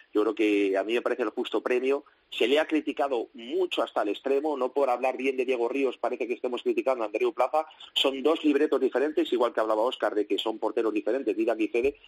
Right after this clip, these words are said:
yo creo que Diego y Andreu Plaza son dos escuelas totalmente diferentes. Yo creo que el futuro le pertenece a entrenadores como Diego Ríos, pero hay que honrar también el pasado y el presente como la manera con la que se despide a Andreu Plaza, pero desde luego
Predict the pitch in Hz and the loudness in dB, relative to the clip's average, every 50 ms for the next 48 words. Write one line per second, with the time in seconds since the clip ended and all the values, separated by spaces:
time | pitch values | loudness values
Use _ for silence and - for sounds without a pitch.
0 | - - _ 110 113 113 120 117 - 113 101 110 120 131 131 123 120 117 117 107 | -20 -6 _ 2 2 2 2 2 2 0 2 2 2 2 2 2 2 2 2 0
1 | 107 113 117 113 107 - 127 120 - 104 - 123 110 120 123 117 - 107 - - | 0 0 0 0 0 0 -2 -2 -2 -4 -4 -4 -2 -2 -4 -2 -2 -6 -4 -2
2 | 135 127 113 98 - 104 95 104 107 110 117 117 110 107 110 107 - 107 107 107 | 0 0 0 -2 -4 -6 -6 -6 -6 -6 -6 -6 -2 -2 -2 0 0 0 -2 0
3 | 110 123 135 135 - _ _ _ _ _ - - 135 143 151 139 147 131 - - | 0 -2 -2 -4 -4 _ _ _ _ _ -2 0 2 2 2 2 0 0 -2 -4
4 | - - 151 143 127 117 - 113 98 101 107 131 143 - 110 98 98 101 101 107 | -2 0 0 0 0 0 -2 -2 -2 -2 -4 -4 -4 -4 -6 -6 -4 -6 -4 -2
5 | 120 120 110 - 113 104 98 95 113 120 117 117 117 120 131 143 - - - 98 | -2 -2 -2 -4 -6 -8 -2 -2 0 2 2 0 0 0 0 0 0 0 0 0
6 | 104 107 - - 110 104 101 107 110 110 107 - 104 101 107 110 110 113 107 - | 0 0 2 0 -2 0 0 0 0 0 0 0 -2 -2 -2 -2 -2 -2 -2 -2
7 | 104 101 - - 113 113 110 - 104 - 113 107 104 123 139 - - - - - | -4 -4 -2 0 0 0 0 -2 -2 -6 -6 -4 -2 -2 -2 -2 -4 -12 -20 -20
8 | - _ _ - 107 107 107 104 101 101 95 101 98 104 110 117 113 110 117 110 | -20 _ _ -2 0 2 2 2 2 2 0 0 0 0 0 0 0 0 0 -2
9 | 104 - 104 - 110 92 90 85 - - 104 98 107 104 98 98 92 92 90 - | 0 -2 -2 -4 -2 -2 -2 -4 -2 -2 0 2 2 2 2 0 0 0 -2 -2
10 | - - 101 90 92 107 101 98 95 - 95 95 - - 98 - - 98 87 90 | -2 -4 -4 -2 0 0 0 0 0 0 -2 -4 -2 -4 -6 -4 -4 -4 -2 -2
11 | 87 95 101 113 110 123 123 | -2 0 0 2 2 2 0